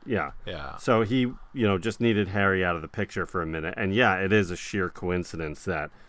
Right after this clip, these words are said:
Speaker 1: this plane has crashed, and we'll find out in a little bit who this plane, who's in this plane. But
Speaker 2: yeah, I, I mean, I,
Speaker 1: um,
Speaker 2: every, I, I, I appreciate the, like, the summary of stuff, <laughs> but, like, I'm like, there's qu-, like, I, <laughs> I had to, like, have this question answered. <laughs> Like, I don't,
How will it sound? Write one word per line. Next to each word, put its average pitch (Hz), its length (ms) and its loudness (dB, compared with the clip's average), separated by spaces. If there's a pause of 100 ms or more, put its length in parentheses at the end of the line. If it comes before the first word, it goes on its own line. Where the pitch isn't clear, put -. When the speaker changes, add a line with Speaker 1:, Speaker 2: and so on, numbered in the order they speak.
(540)
Speaker 1:
this 90 220 -2
plane 95 380 0
has 85 200 -6
crashed, 113 460 0
and 90 120 -6
we'll 90 100 -4
find 95 300 -2
out 92 140 -4
in 90 60 -8
a 82 80 -8
little 85 180 -6
bit 87 180 -6 (120)
who 95 160 -2
this 82 180 -6
plane, 82 420 -6 (580)
who's 92 240 -2
in 110 240 -2
this 78 160 -6
plane. 73 480 -12
But 76 200 -10 (280)
Speaker 2:
yeah, 110 240 2
I, 127 180 -2
I 156 100 -4
mean, 151 140 0
I, 160 220 2
Speaker 1:
um, 98 420 2
Speaker 2:
every, 165 360 2
I, 143 180 0 (220)
I, 131 200 0 (160)
I 131 80 0
appreciate 139 500 2
the, 120 100 2
like, 110 220 4
the 104 100 -2
summary 113 460 0
of 123 120 0
stuff, - 280 0
<laughs> - 40 -10
but, 131 140 8
like, 113 200 6
I'm 117 140 0
like, 113 280 2
there's 131 240 0
qu-, - 240 -2
like, 123 220 -2 (140)
I, 120 200 0 (200)
<laughs> 135 200 -2
I 120 120 6
had 139 240 12
to, 143 100 4
like, 123 180 8
have 113 180 2
this 110 160 -4
question 107 520 -4
answered. 101 500 -10
<laughs> - 40 -12
Like, 147 220 -2
I 120 120 -4
don't, 117 240 -8